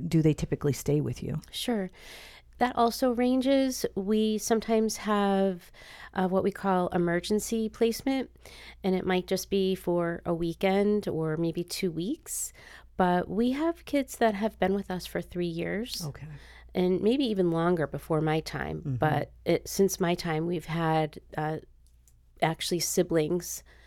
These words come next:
Speaker 2: that were with us for three years. And I'll actually never forget, it was my very first week, and the Friday, my first Friday there,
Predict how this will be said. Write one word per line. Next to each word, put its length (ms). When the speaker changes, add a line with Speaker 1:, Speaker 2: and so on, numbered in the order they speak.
Speaker 2:
that 380
were 120
with 200
us 240
for 160
three 240
years. 760
And 600
I'll 120
actually 320
never 180
forget, 440
it 40
was 160
my 100
very 280
first 360
week, 520
and 180
the 80
Friday, 720
my 140
first 400
Friday 520
there, 520